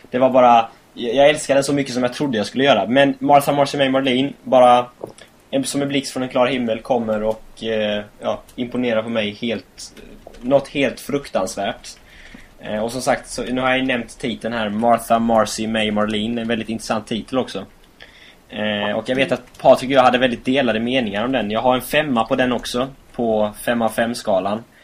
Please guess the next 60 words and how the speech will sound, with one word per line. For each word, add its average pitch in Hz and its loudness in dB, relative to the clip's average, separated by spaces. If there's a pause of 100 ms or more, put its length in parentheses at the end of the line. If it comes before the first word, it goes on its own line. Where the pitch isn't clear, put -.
(420)
Eh, 110 0
och - -4
nio 123 0
av 110 2
tio 113 -4
på 110 -10
tio-skalan. 107 -6
Och, 104 -4
eh, 101 -8
fullkomligt 117 -8 (180)
avgudar 110 2
den. 110 -4
Jag 117 -4
kan 131 -2
inte 131 -6
få 123 -4
den 117 -2
ur 117 -4
huvudet. 131 -2
Eh, 117 -4
den 117 0 (380)
har 120 -4
liksom 123 -4
satt - 2
sig 127 -2
som 120 -4
ett, - -6
som - -8
en 127 -2
kniv 120 -4
i 120 -4
hjärtat 123 -4
på 117 -8
mig. 101 -6
Och, 101 0 (1000)
ja, 104 -2
jag 117 -2
vet, 135 0
<laughs> - -8
jag 156 -2
vet 147 -2
inte 143 -6
vad 131 4
jag 127 4
ska 123 -8
säga. 135 0
Jag 139 6
är 143 4
nästan 131 -2
mållös 117 -2
när 117 -4
jag 117 -8
pratar 123 0
om 104 -6
den. 92 -14
Jag 107 -2
är 110 -6
så 107 -12
imponerad. 104 -8
Och, 95 -12